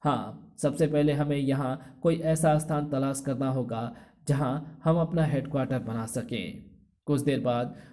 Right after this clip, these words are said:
महामहिम, वो पहाड़ियों के मध्य बना विशाल किला हमारे headquarter के लिए उपयुक्त रहेगा, तो चलो इसका निरीक्षण करते हैं। जबकि वो विशाल दुर्ग दिल्ली underworld के बादशाह Anthony Bulwark का headquarter था।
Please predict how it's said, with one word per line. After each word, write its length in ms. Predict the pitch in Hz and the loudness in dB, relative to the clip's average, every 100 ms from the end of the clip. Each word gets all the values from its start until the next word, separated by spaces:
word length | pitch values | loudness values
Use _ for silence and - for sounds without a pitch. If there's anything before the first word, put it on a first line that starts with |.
| - | -4
महामहिम, 800 | 135 156 143 139 143 156 - - | 2 4 4 2 0 -4 -8 0
वो 100 | 165 | 2
पहाड़ियों 480 | 165 151 151 160 165 | 4 6 6 6 4
के 120 | 156 | 2
मध्य 320 | 139 143 147 | 0 2 2
बना 240 | 139 143 139 | 2 2 0
विशाल 420 | 131 127 143 135 | -2 0 0 0
किला 600 | 147 135 127 139 - - 151 | 0 2 2 -2 -6 -8 0
हमारे 280 | 147 156 | 4 6
headquarter 600 | 151 139 - 143 131 135 | 6 4 0 -2 0 -2
के 100 | 143 | 2
लिए 140 | 147 156 | 2 2
उपयुक्त 540 | 156 135 139 135 - | 0 -2 0 0 -2
रहेगा, 640 | 113 120 113 101 90 85 - - _ | -2 -2 -2 -4 -6 -10 -14 -20 _
तो 80 | - | -2
चलो 460 | 151 139 135 160 - 151 | 2 4 4 0 -4 -4
इसका 240 | 156 185 | 0 2
निरीक्षण 480 | 151 139 135 135 123 | 2 0 0 -4 -2
करते 280 | 120 113 123 | -4 -4 -4
हैं। 440 | 117 120 - - - - - | -2 -4 -6 -14 -18 -20 -6
जबकि 540 | 135 131 135 135 135 - - | -4 -2 -2 -2 -2 -8 -4
वो 120 | 143 | 0
विशाल 400 | 147 151 147 147 | 2 4 4 4
दुर्ग 520 | 139 135 143 - - 135 | 4 2 0 -8 -10 2
दिल्ली 280 | 160 170 | 4 4
underworld 580 | - 156 143 139 147 143 | 2 0 2 4 2 2
के 80 | 139 | 0
बादशाह 800 | 120 135 135 147 123 131 - - | 0 -2 -2 0 0 -2 -8 -6
Anthony 380 | 147 160 160 165 | 0 4 4 4
Bulwark 500 | 143 135 139 147 143 | 4 4 4 2 2
का 100 | 156 | 2
headquarter 580 | 127 123 - 117 127 117 | 2 -2 -4 -2 -2 -4
था। 440 | 127 101 - - | -4 -6 -6 -12